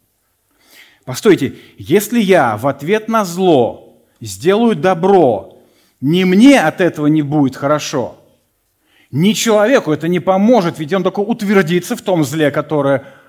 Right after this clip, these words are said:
он совершил. Знакомо ли вам такое мышление? Я думаю, что знакомо. Но знаете, в чем проблема? Оно ложное. Почему оно ложное?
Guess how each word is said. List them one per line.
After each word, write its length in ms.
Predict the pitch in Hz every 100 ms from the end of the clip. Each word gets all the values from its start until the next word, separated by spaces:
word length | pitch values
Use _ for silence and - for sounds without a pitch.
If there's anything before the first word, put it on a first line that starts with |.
| _ _
он 420 | 143 131 120 - _ _
совершил. 800 | 117 - 147 147 143 - 151 120 - _ _ _ _ _
Знакомо 560 | 131 156 156 262 233
ли 80 | 190
вам 180 | 190 196
такое 300 | 165 - 165
мышление? 600 | 160 147 175 147 101 - _ _ _ _ _ _ _ _ _ _ _ 202 _ _ _ _
Я 120 | 220 175
думаю, 220 | 190 180
что 160 | -
знакомо. 500 | 156 180 - 185 131
Но 180 | 98 139
знаете, 180 | 185 208
в 40 |
чем 120 | 185 151
проблема? 420 | 151 165 131 92 - _ _ _ _ _ _ _ _ _
Оно 180 | 131 131
ложное. 540 | 135 143 104 110 95 - _ _ _ _ _ _ - - _
Почему 360 | 139 - 226
оно 160 | 226 196
ложное? 520 | 190 175 131 117 92